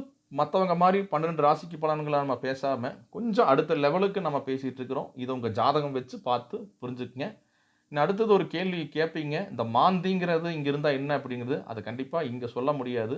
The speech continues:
அது வேற மாதிரி சப்ஜெக்ட்ல வர்றதுனால, அது தனிப்பட்ட ஜாதகங்கள் பார்க்கும்போது தான் அதை பத்தி நான் பேசுவேன்.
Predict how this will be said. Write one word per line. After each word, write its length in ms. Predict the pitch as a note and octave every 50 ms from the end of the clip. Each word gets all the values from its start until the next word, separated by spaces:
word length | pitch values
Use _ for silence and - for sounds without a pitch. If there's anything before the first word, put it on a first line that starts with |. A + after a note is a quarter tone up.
| -
அது 180 | - - A#2+ A#2+
வேற 240 | G#2+ G#2+ C3 D#3+ F3 F3
மாதிரி 220 | E3+ E3+ E3 D#3 -
சப்ஜெக்ட்ல 420 | - C3+ C3+ C#3+ C#3 - C3 B2 A#2
வர்றதுனால, 380 | A#2 A2+ A2 G#2+ G#2+ G#2+ A2+ C#3 - - _ _ _ _ _ _ _ _ _ -
அது 100 | G#2 A2 -
தனிப்பட்ட 320 | A2+ C3 C#3+ C#3+ D3+ - -
ஜாதகங்கள் 520 | - D3 C#3+ D3 D#3 D#3 D3+ D3 C3+ - A#2+
பார்க்கும்போது 460 | C3 C#3+ C3+ C#3 C#3 C#3 C3+ C3+ C3
தான் 120 | C#3+ D3+ C#3
அதை 100 | A#2+ A2+
பத்தி 260 | - G#2+ G#2 A#2 A2+
நான் 140 | G#2+ G2 - G#2
பேசுவேன். 340 | G2+ G2+ - A2 A#2+ -